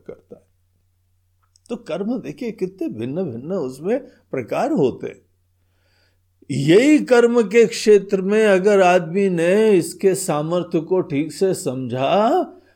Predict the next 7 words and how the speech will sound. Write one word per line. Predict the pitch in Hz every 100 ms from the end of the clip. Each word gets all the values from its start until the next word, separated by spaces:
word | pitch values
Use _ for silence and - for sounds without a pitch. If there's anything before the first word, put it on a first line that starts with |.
| _
तो | 220
कर्म | 196 - 202 214 226 220
हमको | 175 196 202
आशीर्वाद | 185 185 - 214 214 202
दे | 170 165
देता | 143 131 -
है, | 143 147 165 214 220